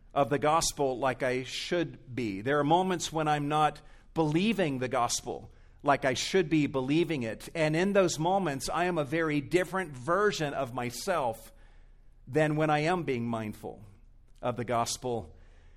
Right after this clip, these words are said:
and believing in the truth of the gospel. When I'm not being mindful of the gospel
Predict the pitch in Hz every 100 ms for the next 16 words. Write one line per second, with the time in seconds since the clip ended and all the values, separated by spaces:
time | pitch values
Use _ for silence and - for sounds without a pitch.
0 | - - - - 131 127 120 123 120 135
1 | 135 123 110 107 110 - 127 120 98 98
2 | 95 95 - 92 - - - - - -
3 | - - - - - - 123 131 139 151
4 | 170 147 156 135 131 147 165 165 175 165
5 | 160 160 160 160 - 175 175 175